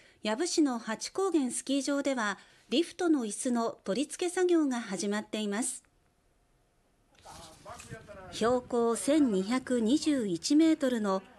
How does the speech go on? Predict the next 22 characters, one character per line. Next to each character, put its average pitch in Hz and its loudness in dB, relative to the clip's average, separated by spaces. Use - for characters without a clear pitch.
八 202 -2
伏 330 0
山 311 6
の 302 6
中 302 2
腹 294 0
に 294 6
あ 277 2
る 220 -2
養 208 0
父 285 0
市 269 0
の 196 2
八 214 -4
高 330 2
原 262 2
ス - -6
キ 285 2
ー - 2
場 285 0
で 285 0
は、 202 -2